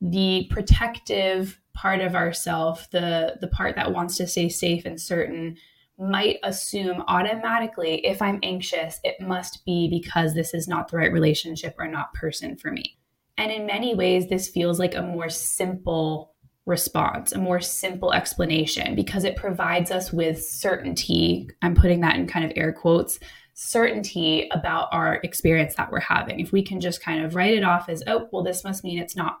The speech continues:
the right relationship," then we can kind of move on and be done with it and go find that right relationship. But what is more uncertain and complex and takes a little bit more time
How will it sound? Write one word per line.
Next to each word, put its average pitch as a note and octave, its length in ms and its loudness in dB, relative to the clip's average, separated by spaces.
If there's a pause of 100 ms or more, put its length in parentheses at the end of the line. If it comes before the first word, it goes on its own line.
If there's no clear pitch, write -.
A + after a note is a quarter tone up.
the F3+ 100 -4
right E3 180 0
relationship," A3+ 680 2 (180)
then G3 140 -4
we F#3 120 -2
can F3+ 140 -8
kind E3+ 240 0
of D#3+ 100 -4
move F3+ 300 0
on E3 240 -2
and E3 100 -2
be E3+ 120 2
done D#3+ 240 -4
with D#3+ 120 -2
it D#3+ 120 0
and D#3+ 200 -2
go D#3 180 0
find D#3 360 0
that D3+ 220 0
right D#3+ 180 -2
relationship. - 720 -4 (640)
But A3+ 260 2 (440)
what A#3 260 4
is D4+ 160 -2
more G#3+ 360 -2
uncertain G3 720 -2
and F3 220 -2
complex F3 720 0
and F3+ 160 -4
takes - 280 -4
a - 40 0
little F3 180 4
bit - 140 0
more E3+ 540 0 (400)
time F#3 640 2